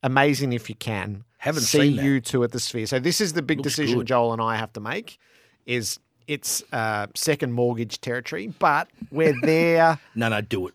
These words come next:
Speaker 2: Do it.
Speaker 1: You
Speaker 2: Don't die
Speaker 1: two, the
Speaker 2: wondering.
Speaker 1: Sphere. It sort of feels like that once in a lifetime moment. It's a big decision to make.
Speaker 2: Don't die wondering. You'd, you'd be more of a European sort of a guy than a, uh, Vegas sort of a guy. So, uh, don't. Um, what you probably can't do it because, because of your commitments to work. But the best thing to do when you go to Vegas is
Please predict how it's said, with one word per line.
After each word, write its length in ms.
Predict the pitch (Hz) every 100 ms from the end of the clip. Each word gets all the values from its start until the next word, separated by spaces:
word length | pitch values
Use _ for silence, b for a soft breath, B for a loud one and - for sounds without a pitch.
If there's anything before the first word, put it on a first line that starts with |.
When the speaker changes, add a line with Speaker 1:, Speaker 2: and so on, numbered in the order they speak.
| _ -
Speaker 2:
Do 200 | - 143
it. 100 | 143 -
Speaker 1:
You 100 | 151
Speaker 2:
Don't 180 | 143 135
die 180 | 127 120
Speaker 1:
two, 60 |
the 40 | 147
Speaker 2:
wondering. 320 | - 104 98
Speaker 1:
Sphere. 360 | 101 143 139 143
It 180 | 139 123
sort 240 | - 160
of 80 | 131
feels 400 | - - 160 165
like 160 | 135 131
that 180 | 131 123
once 260 | 127 120
in 60 | 135
a 80 | 120
lifetime 500 | 123 123 - 120 120
moment. 340 | 120 143 196
It's 120 | 156 143
a 40 |
big 240 | 123 127
decision 400 | 117 117 107 101
to 80 | 98
make. 120 | 92
Speaker 2:
Don't 220 | 110 117 95
die 160 | 101
wondering. 440 | 101 101 95 92 101
You'd, 160 | 113
you'd 120 | 117 117
be 120 | 107
more 180 | 107 104
of 80 |
a 100 | 98
European 520 | 101 104 98 107 104 98
sort 180 | 104
of 80 | 95
a 40 | 92
guy 280 | 95 95
than 160 | 95 95
a, 280 | 92 95 95
uh, 60 | 113
Vegas 420 | 113 113 110 -
sort 160 | 107
of 80 | 98
a 40 | 95
guy. 300 | 95 104 107
So, 460 | - 107 107 104
uh, 120 | 107 107 B B B B B -
don't. 420 | 127 123 117 -
Um, 400 | 110 104 104 104 - 117 _
what 240 | 127 147 _ 120
you 140 | 123
probably 240 | 151 170
can't 340 | 139 127 113 90
do 140 | 127
it 80 | 104
because, 320 | 101 107 95
because 340 | 98 113 110 107
of 200 | 95 101
your 240 | 117 104
commitments 460 | - 104 113 101 -
to 80 | 101
work. 320 | 113 120 -
But 100 | 98
the 60 |
best 260 | 95 190 196
thing 140 | 139
to 80 | 110
do 140 | 101 110
when 100 | 101
you 60 |
go 80 | 95
to 80 | 92
Vegas 400 | 98 156 135 -
is 200 | - -